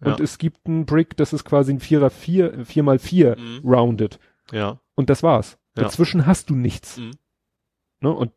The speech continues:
Speaker 2: noch größer kannst du
Speaker 1: Ja.
Speaker 2: gleich vergessen, dann wird das Ding riesig, ne? Und ja, und dann musste sich der Designer halt entscheiden, mache ich jetzt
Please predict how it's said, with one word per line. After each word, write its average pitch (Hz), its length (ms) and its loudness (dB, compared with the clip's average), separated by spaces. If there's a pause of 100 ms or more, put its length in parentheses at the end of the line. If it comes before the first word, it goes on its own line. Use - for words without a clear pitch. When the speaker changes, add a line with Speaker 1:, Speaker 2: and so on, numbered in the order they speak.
Speaker 2:
noch 131 220 0
größer 135 520 4 (580)
kannst 117 200 0
du 117 40 0
Speaker 1:
Ja. - 20 0
Speaker 2:
gleich 131 200 4
vergessen, 110 340 -4
dann 104 80 -6
wird 104 120 -10
das - 80 -18
Ding 113 140 -4
riesig, 107 440 -4
ne? 135 140 0 (560)
Und 180 140 2
ja, 175 120 6
und 113 100 2
dann 117 200 2
musste 131 320 0
sich 120 180 2
der 139 140 6
Designer 120 440 2
halt 143 160 4
entscheiden, 147 440 0
mache 139 180 2
ich 123 100 -2
jetzt - 300 -2